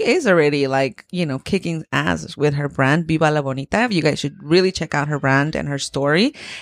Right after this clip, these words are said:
And I know you guys will really, really, really enjoy this episode and, you know, another motivational story, everything that she does. And, uh, some of you that are, like, thinking about taking that next step, she helps us put things into perspective.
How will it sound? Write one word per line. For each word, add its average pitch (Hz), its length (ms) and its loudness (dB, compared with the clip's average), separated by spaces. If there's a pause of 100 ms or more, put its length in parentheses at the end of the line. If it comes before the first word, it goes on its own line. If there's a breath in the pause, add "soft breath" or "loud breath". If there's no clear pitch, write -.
(100 loud breath)
And 160 120 2
I 156 60 2
know 151 120 -2
you 151 180 2
guys 147 240 -4
will 147 80 -2
really, 156 340 2
really, 156 300 2
really 220 340 2
enjoy 151 320 -8
this 139 220 -14
episode 151 540 -2
and, 135 300 -10
you 160 120 -10
know, 139 80 -10
another 170 340 4
motivational 156 920 0 (400 loud breath)
story, 262 640 4
everything 175 340 2
that 160 100 0
she 151 140 -4
does. 165 600 2
And, 156 580 -6
uh, 147 200 -2
some 185 220 2
of 170 100 -2
you 175 80 2
that 151 180 4
are, 151 140 4
like, 151 220 2
thinking 151 560 -2 (380 soft breath)
about 156 200 4
taking 160 220 2
that 147 160 2
next 139 240 -4
step, - 320 0 (180)
she - 220 -2
helps 143 340 -2
us - 300 -6 (680)
put 196 160 4
things 175 220 2
into 170 180 -6
perspective. - 680 -2